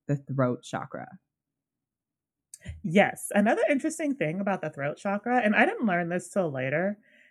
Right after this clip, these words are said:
Speaker 2: is that it's also not only associated with communication, but also with listening. So if you have this thing where you don't listen to people, or, like,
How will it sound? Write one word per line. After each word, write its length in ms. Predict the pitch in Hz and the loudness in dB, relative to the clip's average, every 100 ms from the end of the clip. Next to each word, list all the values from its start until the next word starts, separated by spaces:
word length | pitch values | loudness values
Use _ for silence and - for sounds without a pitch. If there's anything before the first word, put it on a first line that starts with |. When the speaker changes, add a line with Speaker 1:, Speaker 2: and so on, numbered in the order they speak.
| _ | _
Speaker 2:
is 240 | 180 175 165 | 2 2 2
that 320 | 180 175 165 | 4 4 4
it's 160 | 185 - | 2 2
also 600 | 180 202 214 254 254 254 226 | 2 2 2 4 4 4 2
not 200 | 185 - | 0 2
only 280 | 175 196 | 2 4
associated 580 | 233 233 226 226 226 220 | 2 0 -2 0 0 0
with 260 | 214 202 - _ | 2 2 0 _
communication, 800 | - 208 208 214 196 208 226 226 | -2 0 0 2 0 0 0 2
but 160 | 202 180 | 2 0
also 320 | 170 180 233 220 | 0 0 0 0
with 160 | 180 | 0
listening. 680 | 139 135 151 143 131 117 - - - _ _ _ _ _ _ | -2 0 2 2 -2 -6 -12 -20 -20 _ _ _ _ _ _
So 400 | - 165 156 147 - | 2 4 6 4 2
if 180 | 165 175 | -2 0
you 180 | 202 | 2
have 260 | 220 208 202 | 4 4 2
this 160 | 190 190 | 0 0
thing 300 | 180 180 180 | 0 0 0
where 160 | 160 | -2
you 340 | 156 156 160 156 | 0 -2 -2 2
don't 320 | 156 151 123 | 2 2 0
listen 420 | 123 - 180 196 - _ _ _ - | -2 -2 -6 -6 -10 _ _ _ -6
to 120 | 151 | -4
people, 460 | - 143 190 208 147 | -4 -4 -2 -4 -2
or, 160 | 143 | -4
like, 420 | 135 131 127 110 | -2 -2 -4 -6